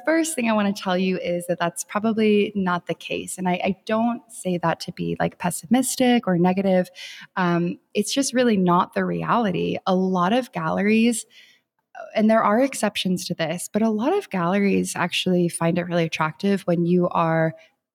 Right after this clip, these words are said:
uh, actively promoting your work as well, because it really is a team effort. And galleries also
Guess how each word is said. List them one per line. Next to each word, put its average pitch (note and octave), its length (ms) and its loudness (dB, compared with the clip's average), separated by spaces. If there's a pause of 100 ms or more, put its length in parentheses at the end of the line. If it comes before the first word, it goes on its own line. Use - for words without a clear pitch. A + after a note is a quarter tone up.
(140)
uh, E3+ 300 -2
actively F3+ 580 -2
promoting E3+ 540 -2
your E3+ 160 0
work D#3+ 200 -2
as D#3+ 140 -4
well, D#3 220 0
because E3+ 280 0
it E3+ 100 0
really F3 260 2
is D#3+ 140 0
a D#3+ 80 -2
team E3 320 -2
effort. A3 500 0 (540)
And G3 420 2 (160)
galleries B3+ 540 2
also F#3 720 0